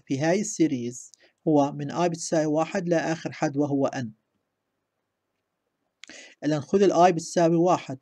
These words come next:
هاي ال I بتساوي واحد وعوض، شو راح يعطيني؟ واحد على واحد ناقص نص. خذ ال I بتساوي اثنين وعوض الحد الثاني، راح يعطيني واحد على اثنين ناقص واحد على ثلث زائد وهكذا إلى آخر حد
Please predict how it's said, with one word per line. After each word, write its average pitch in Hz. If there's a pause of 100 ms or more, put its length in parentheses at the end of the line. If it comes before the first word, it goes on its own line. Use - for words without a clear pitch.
هاي 147
ال 143
I 160
بتساوي 151
واحد 135
وعوض، 147 (380)
شو -
راح 180
يعطيني؟ 135 (360)
واحد 170
على 147
واحد 160
ناقص 151
نص. 165 (300)
خذ 147
ال 139
I 170
بتساوي 165
اثنين 175
وعوض 156
الحد 139
الثاني، 143 (300)
راح 135
يعطيني 160
واحد 165
على 156
اثنين 156
ناقص 143
واحد 151
على 143
ثلث 127 (320)
زائد 139
وهكذا 131
إلى 160
آخر 165
حد 160